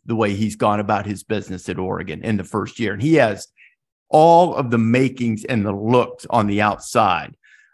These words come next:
of being that guy who didn't really need to get seasoned in Conference U S A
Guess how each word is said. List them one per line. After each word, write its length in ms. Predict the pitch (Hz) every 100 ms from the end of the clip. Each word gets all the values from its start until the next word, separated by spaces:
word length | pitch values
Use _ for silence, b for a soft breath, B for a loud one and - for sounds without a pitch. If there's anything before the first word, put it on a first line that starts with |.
| -
of 260 | 110 101
being 600 | 131 151 151 131 120 117 - _ _ _
that 540 | 123 113 135 127 131
guy 380 | 107 127 120 117
who 160 | 98 120
didn't 480 | 107 131 147 143 -
really 400 | 127 135 120 117
need 380 | 113 120 120 117
to 80 |
get 240 | 110 113 -
seasoned 680 | - 123 127 113 120 110 95
in 600 | - 117 107 104 98 -
Conference 420 | - 120 98 104 110
U 100 | 101
S 200 | 98 104
A 240 | 82 -